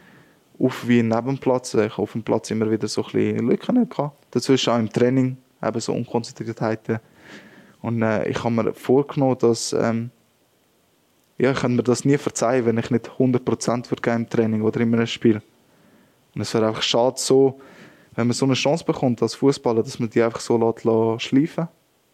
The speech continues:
Und ich habe mir ab dem Moment eigentlich vorgenommen, dass ich, äh, alles daran wird setzen. Und wenn es dann am Schluss nicht klappt, kann ich immer noch in den Spiegel schauen und sagen,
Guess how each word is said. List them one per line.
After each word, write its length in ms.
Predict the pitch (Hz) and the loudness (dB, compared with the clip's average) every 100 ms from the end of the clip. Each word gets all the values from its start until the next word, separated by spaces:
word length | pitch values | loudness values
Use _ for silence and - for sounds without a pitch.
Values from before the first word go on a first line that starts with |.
| _ _ _ _ _ _ _ | _ _ _ _ _ _ _
Und 220 | - 113 | -8 -4
ich 160 | 113 - | -4 -2
habe 120 | 110 | -2
mir 160 | 110 110 | 0 0
ab 180 | 107 - | -2 -2
dem 200 | 110 113 | -2 0
Moment 340 | 110 113 117 | 0 -2 -2
eigentlich 260 | 113 113 117 | -4 -4 -4
vorgenommen, 460 | - 131 - 123 | -2 -2 0 -2
dass 160 | 117 110 | -2 -2
ich, 180 | 117 - | -2 0
äh, 140 | 113 113 | 2 2
alles 420 | 117 123 131 - | 0 0 -2 -2
daran 260 | 123 123 120 | 0 2 2
wird 180 | 117 | 2
setzen. 360 | - 127 - 147 | 2 0 2 0
Und 100 | 127 | 2
wenn 80 | 123 | 2
es 100 | - | 2
dann 220 | 131 123 - - - - - | 0 0 -4 -20 -20 -20 -14
am 120 | - 117 | -6 -2
Schluss 260 | 143 139 | 0 2
nicht 160 | 135 - | 0 0
klappt, 360 | - 143 - | 0 0 -2
kann 180 | - 127 | -4 0
ich 100 | 123 - - | 0 -2 -4
immer 200 | 143 139 | -2 0
noch 80 | |
in 60 | 139 | 0
den 40 | |
Spiegel 320 | 127 151 151 147 | 0 2 2 4
schauen 200 | 147 135 | 4 2
und 140 | 131 | 0
sagen, 400 | - 123 123 117 | 0 2 2 2